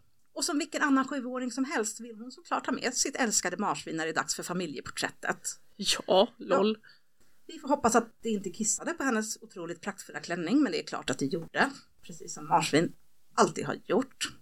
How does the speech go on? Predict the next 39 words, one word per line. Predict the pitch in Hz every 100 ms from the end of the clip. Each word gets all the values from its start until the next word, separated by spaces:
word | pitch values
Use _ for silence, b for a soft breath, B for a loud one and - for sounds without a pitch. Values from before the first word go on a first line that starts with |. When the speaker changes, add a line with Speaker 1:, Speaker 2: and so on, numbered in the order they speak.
| _ _ 311
Speaker 1:
Men | 349 302
marsvinet | 320 277 294 277
i | -
Sverige | - 262 165 -
då? | - 233 - - _ _ -
Förutom | 285 220 233
att | 233 - -
lille | 262 196
Karl | - 214
den | 220
elfte | 269 214 -
bevisligen | 254 233 285 - 214 185 180
hade | 165 151
marsvin | 156 - -
som | 143 -
sällskapsdjur. | - - - - - 156 226 - _ _ _ -
Ja, | 247 -
det | 302
tidigaste | 302 349 285 311 320 -
belägg | 247 147 175 -
förutom | 185 180 226 220
det | 339 202
då | - 151
som | 175 160
jag |
har | 156
hittat | 185 - 143 156 -
är | 165 165
en |
annons | 170 202 320 285 - -
från | 196
Stockholmsbladet | - 277 - 175 165 165 170 156 160 170 -
Dagligt | 233 240 170 165 -
Allehanda | 302 180 180 381 - - - -
den | 208
sjätte | - 269 - 285
maj | 190 156 151
sjuttonhundraåttiofyra, | 226 - 165 165 165 202 - 226 294 226 - - 233 -
Speaker 2:
Mm. | 214 269